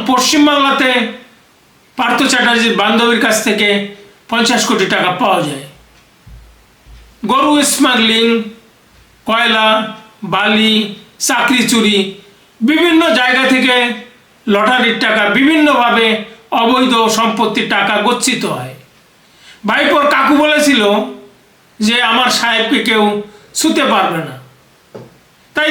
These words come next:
তো, আমেরিকাতে যদি কেউ চলে যায়, তাহলে কি ইডি, সিবিআই এর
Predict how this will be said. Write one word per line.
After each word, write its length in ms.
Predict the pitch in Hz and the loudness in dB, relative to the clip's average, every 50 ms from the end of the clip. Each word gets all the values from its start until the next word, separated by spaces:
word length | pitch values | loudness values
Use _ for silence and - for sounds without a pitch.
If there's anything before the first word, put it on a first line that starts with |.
| 294 - - | -2 -2 -2
তো, 80 | 196 151 135 - - - - - _ _ _ - - 269 | -4 -6 -8 -10 -14 -20 -20 -20 _ _ _ -6 -2 0
আমেরিকাতে 480 | 277 302 311 302 294 - 294 277 277 302 269 220 | 0 2 2 2 2 2 0 0 0 0 0 0
যদি 180 | 254 247 214 220 214 - | 0 0 0 0 0 0
কেউ 120 | 277 226 233 220 220 - | 2 2 2 2 2 0
চলে 180 | 226 208 202 175 170 | 0 2 2 2 0
যায়, 180 | 170 170 170 170 170 - - - - - - - - | 0 -2 -2 -4 -8 -12 -14 -20 -20 -20 -14 -8 -4
তাহলে 220 | 262 254 254 254 247 - | -2 -2 0 0 0 0
কি 80 | - 233 233 240 262 247 | 0 0 2 2 0 0
ইডি, 180 | 226 202 233 214 - | 2 0 0 0 2
সিবিআই 460 | 247 233 196 214 220 220 220 214 208 214 202 202 - - - - - - - - - - - - - - | 0 0 2 0 0 2 2 2 2 0 0 -2 -4 -10 -14 -20 -20 -20 -20 -20 -20 -20 -20 -18 -10 -4
এর 180 | 254 220 220 | -2 -2 0